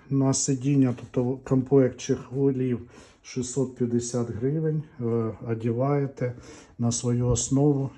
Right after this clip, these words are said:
і у вас новенькі сидіння. Ну і крім того, новодільні отакі різноманітні, е, накидки на коляску. Е, бачимо ми і новий бризговичок,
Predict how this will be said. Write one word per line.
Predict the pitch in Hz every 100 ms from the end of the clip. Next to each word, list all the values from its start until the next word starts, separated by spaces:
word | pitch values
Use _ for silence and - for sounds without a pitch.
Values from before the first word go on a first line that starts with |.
| 120
і |
у | 113
вас | 113 123 - -
новенькі | 117 113 120 113 110 113
сидіння. | - 113 104 98 95 - - - - 190
Ну |
і | 160
крім | 143 139
того, | 123 151 131 127 123 123
новодільні | 123 123 120 127 127 117 113
отакі | 110 113 - 120 117 - - - - - -
різноманітні, | 113 117 117 117 117 117 117 113 - 110 107 - -
е, |
накидки | 113 110 110 113 - 120 - 123
на | 113
коляску. | - 123 135 175 - - 185 185 - - - - -
Е, | 123 120 117
бачимо | 117 135 131 - 123 120
ми | 120 120 113 -
і | - 117 113 -
новий | 117 120 117 120 117 98 - _ _ _ _ _ _ _ _
бризговичок, | - 113 117 117 104 117 117 110 - 156 175 -